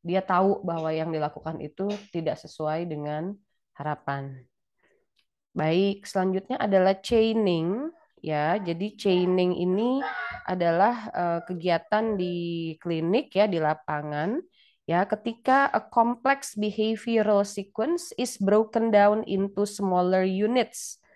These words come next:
So the child can be trained to complete a multi-step task. Ya, jadi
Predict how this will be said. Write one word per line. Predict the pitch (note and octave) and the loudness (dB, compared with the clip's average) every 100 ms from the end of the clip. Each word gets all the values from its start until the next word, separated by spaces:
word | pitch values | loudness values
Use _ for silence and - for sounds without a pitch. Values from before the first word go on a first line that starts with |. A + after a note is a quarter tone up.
| _ _ _ - | _ _ _ -20
So | - G#3 A#3 | 0 2 4
the | G3+ - | 2 -2
child | - A3+ A3+ A#3+ D4+ D4+ | -2 2 6 6 4 0
can | A3 G#3 | -2 0
be | G3 F#3+ | 0 -2
trained | - G3+ A3+ D4 - - | -2 0 0 -2 -4 -6
to | |
complete | G3+ G3+ G3 - A#3+ C4+ C#4+ _ _ | -4 0 -2 -2 -2 -2 -4 _ _
a | A3+ A3+ A3+ | 4 4 2
multi-step | G#3+ G3 G3 G3+ G#3 G3 - F#3+ F#3 - - | 2 4 2 -2 -8 -8 0 0 0 -6 0
task. | F3 D3 - - _ _ _ _ _ _ | 2 2 -4 -20 _ _ _ _ _ _
Ya, | - E3+ F#3 | -8 -4 -2
jadi | F#3 F3+ | -2 -4